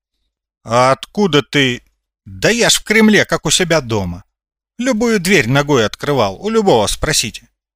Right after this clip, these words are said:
«Хорошо, ты свободен». И Подпутина, кстати, неоднократно думающим заставал, если дверью случайно ошибался. А он, если перед встречей с Большой Семёркой, если хорошо подготовиться требовалось,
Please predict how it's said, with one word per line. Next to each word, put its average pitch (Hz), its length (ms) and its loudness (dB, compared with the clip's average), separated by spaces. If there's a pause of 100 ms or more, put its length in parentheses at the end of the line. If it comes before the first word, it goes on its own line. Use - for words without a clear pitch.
(340)
«Хорошо, 123 800 -2 (480)
ты 127 160 -4
свободен». 113 760 -2 (720)
И 220 100 -2
Подпутина, 208 720 -2
кстати, - 400 -2
неоднократно 165 1000 0
думающим 135 680 -2
заставал, 131 540 -2
если 131 320 -6
дверью 135 360 -2
случайно 113 680 -2
ошибался. 110 640 -2 (540)
А 127 320 2
он, 208 320 2
если 139 360 -4
перед 151 280 -2
встречей 127 500 -4
с 92 60 -8
Большой 139 360 -2
Семёркой, 131 540 -2
если 139 360 -4
хорошо 151 420 -4
подготовиться 127 760 -4
требовалось, 95 840 -6